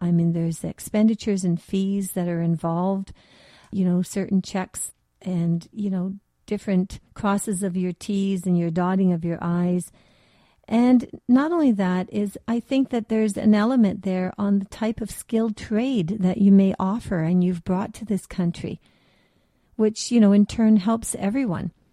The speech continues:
So under federal skills, I know that there's some kind of a trade program that offers different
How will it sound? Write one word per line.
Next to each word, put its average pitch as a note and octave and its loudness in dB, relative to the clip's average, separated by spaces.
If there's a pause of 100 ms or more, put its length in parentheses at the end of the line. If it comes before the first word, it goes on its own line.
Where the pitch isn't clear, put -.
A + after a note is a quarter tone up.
(160)
So - -2
under C#4+ 2
federal A#3+ -4
skills, A3 -4
I F#3+ 0
know G3 4
that G#3 -4
there's F#3+ -4
some G#3 0
kind G3 0
of F3 -4
a F3+ -6
trade G3 -4
program G#3 0
that F3 -8
offers G3 -6
different - -6